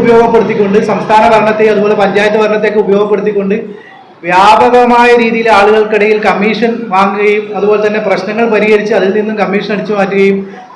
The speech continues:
അഴിമതി നടത്തുകയും സ്വന്തം പാർട്ടിക്കാർ പോലും മുന്നോട്ട് വെക്കുന്ന ആവശ്യങ്ങൾക്ക് ഒരു തുക അതിൽ നിശ്ചയിക്കുകയും ചെയ്ത്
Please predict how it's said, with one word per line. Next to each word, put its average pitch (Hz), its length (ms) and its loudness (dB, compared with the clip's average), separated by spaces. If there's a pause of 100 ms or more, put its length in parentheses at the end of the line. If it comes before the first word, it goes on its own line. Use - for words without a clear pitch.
അഴിമതി 233 420 2
നടത്തുകയും 220 480 2
സ്വന്തം 220 400 0
പാർട്ടിക്കാർ 240 480 4 (120)
പോലും 196 220 2 (460)
മുന്നോട്ട് 240 360 2
വെക്കുന്ന 240 300 4 (100)
ആവശ്യങ്ങൾക്ക് 226 640 0 (520)
ഒരു 247 120 2 (100)
തുക 226 160 2 (920)
അതിൽ 220 140 0 (240)
നിശ്ചയിക്കുകയും 240 640 2
ചെയ്ത് 190 160 0